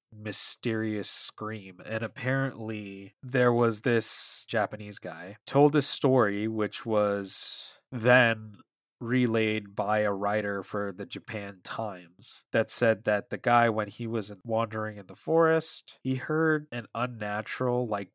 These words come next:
blood-curdling scream. And when he went searching for the source of the noise, he came across a dead guy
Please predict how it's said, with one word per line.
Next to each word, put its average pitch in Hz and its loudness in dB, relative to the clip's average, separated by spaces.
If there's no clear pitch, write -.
blood-curdling 98 -2
scream. - -10
And 110 -4
when 123 6
he 131 2
went 117 4
searching 123 2
for 127 4
the 107 2
source 123 2
of 110 0
the 107 -10
noise, 120 -4
he 120 -6
came 143 0
across 127 6
a 117 0
dead 110 2
guy 90 -6